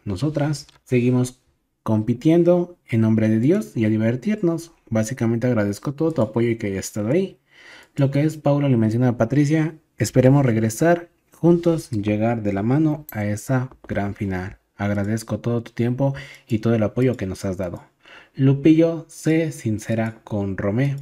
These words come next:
para decirle: "Creo que nos hemos insultado mucho",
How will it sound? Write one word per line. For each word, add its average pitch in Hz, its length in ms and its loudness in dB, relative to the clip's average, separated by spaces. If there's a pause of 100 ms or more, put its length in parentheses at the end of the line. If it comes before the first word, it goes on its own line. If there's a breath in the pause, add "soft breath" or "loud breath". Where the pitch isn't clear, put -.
para 101 160 -2
decirle: 107 580 -2
"Creo 160 320 2
que 123 80 -2
nos 101 240 -4
hemos 123 400 -2
insultado 104 720 -2
mucho", 98 400 -4